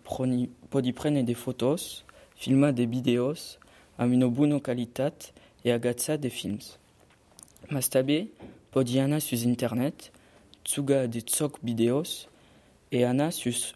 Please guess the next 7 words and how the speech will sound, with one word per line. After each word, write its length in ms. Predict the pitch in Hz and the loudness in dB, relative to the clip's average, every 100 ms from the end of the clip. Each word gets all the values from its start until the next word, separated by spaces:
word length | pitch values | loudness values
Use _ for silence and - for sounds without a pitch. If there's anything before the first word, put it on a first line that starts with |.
| - | -8
sul 280 | - 123 123 | -4 0 0
ret 220 | 135 143 | 0 -2
social, 640 | - - 120 - 127 170 - _ _ _ - - - - - | -4 -6 -4 0 2 0 -6 _ _ _ -20 -20 -20 -20 -14
seguir 380 | - 143 139 143 | -4 -2 2 0
l'actualitat 640 | 131 - 127 123 131 120 | 0 -4 -8 -4 -2 0
en 140 | 120 | -2
França 520 | 117 - 147 156 160 | -2 -2 0 0 -4